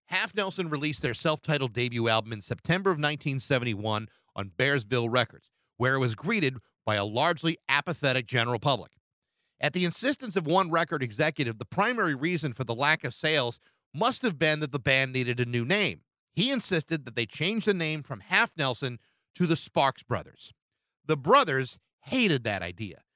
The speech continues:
but chose to compromise by ditching the name Half Nelson and renaming them simply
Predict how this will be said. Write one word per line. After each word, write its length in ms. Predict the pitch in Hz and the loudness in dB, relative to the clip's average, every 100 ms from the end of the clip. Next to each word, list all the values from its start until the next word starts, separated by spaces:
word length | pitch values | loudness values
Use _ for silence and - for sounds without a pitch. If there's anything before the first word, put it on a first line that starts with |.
| _ | _
but 100 | - | -4
chose 280 | - 220 254 | 0 2 0
to 80 | - | -2
compromise 720 | - 202 185 170 143 123 127 - _ _ | -2 2 2 2 2 2 0 -4 _ _
by 120 | 139 | -4
ditching 540 | 120 - 254 - 247 | -4 -2 -2 0 0
the 100 | 202 | 2
name 320 | 180 170 160 151 | 0 0 -2 -4
Half 340 | 156 151 151 | 0 2 2
Nelson 440 | 151 139 - 151 - | 0 0 0 -6 -4
and 160 | 135 | -4
renaming 400 | 123 127 175 190 | -2 0 0 2
them 140 | 180 160 | 0 0
simply 500 | - 151 135 143 | -2 -4 -2 -4